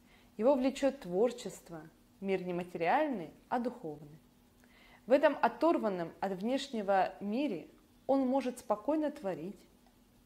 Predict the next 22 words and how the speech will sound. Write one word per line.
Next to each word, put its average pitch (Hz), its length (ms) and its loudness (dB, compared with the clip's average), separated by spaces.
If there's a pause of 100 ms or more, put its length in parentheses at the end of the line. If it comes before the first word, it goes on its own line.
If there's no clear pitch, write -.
(640)
И 214 100 -6
здесь 240 420 2
же 220 100 4
развиваются 220 760 2
его 208 320 -2
отношения 220 680 -4
с 226 140 -14
Маргаритой. 180 640 -10 (880)
И 254 80 0
творчество, 240 840 2 (140)
и 226 60 0
настоящая 220 720 0
любовь — 175 400 0 (500)
все - 220 0
происходит 302 680 -2
в - 40 -18
подвале, 165 640 -2 (320)
подземелье, 180 760 -4 (520)
пространство 269 600 0
которого 302 760 2
противостоит 220 960 -2
наземному 226 840 -4